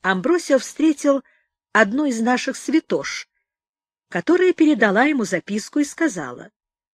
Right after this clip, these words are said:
«Одна моя приятельница написала мне вот это письмо, которое я хотела переслать вам с нарочным. Покажите его брату Хуану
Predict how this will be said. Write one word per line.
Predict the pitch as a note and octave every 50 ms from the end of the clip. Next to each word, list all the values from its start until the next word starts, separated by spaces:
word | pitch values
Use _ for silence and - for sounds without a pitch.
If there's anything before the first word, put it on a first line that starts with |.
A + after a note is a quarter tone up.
| _ _ _ _ _ _ _ _ _ _ _ _ _ _ _ _
«Одна | - F#3 F#3+ D#3+ F3+ F#3+ G#3 G#3
моя | G3+ G#3 G3+ G3 G3+ G3
приятельница | - A3 G#3+ G#3 C#4+ C#4+ - - F3 D#3+ C#3+ C#3+ - _ - - - C#3+ - - _ _ _ _ _ _ _ _ _
написала | - E3 E3 - - F3+ - - F#3+ F3+ F3 F3
мне | E3+ E3+ F3 E3
вот | D#3+ E3 - -
это | D#3 - E3 -
письмо, | - D#3+ - - - G3+ B3 E4 F4+ - _ _ _ _ _ _ _ _ _ _ _ _ _ _ _ _ _ _
которое | - F#3+ - - C#4 C#4 B3+
я | A3+ G#3+ G3+
хотела | - - F#3 - - A#3+ C#4+ D#4 D#4+ E4 E4 - _ _ _ _ _ _ _ _ _ _ _ _ _ _ _
переслать | - A3 G#3+ B3 A#3+ - - B3 C4+ D#4 E4 - -
вам | G#3+ G#3+ G3+ F#3 F#3
с | F3+ - -
нарочным. | G3 G3 F#3+ F3+ F3 E3+ - - - F#3 F3 F3 F#3 G3+ - _ _ _ _ _ _ _
Покажите | - G3 - - G3+ A3 E4 G#4+ - - G3
его | F3 E3 E3+
брату | D#3+ F3+ F3+ E3 E3 - E3+
Хуану | - - F3+ F3 F#3+ A#3 C#4 E4 G4 G4+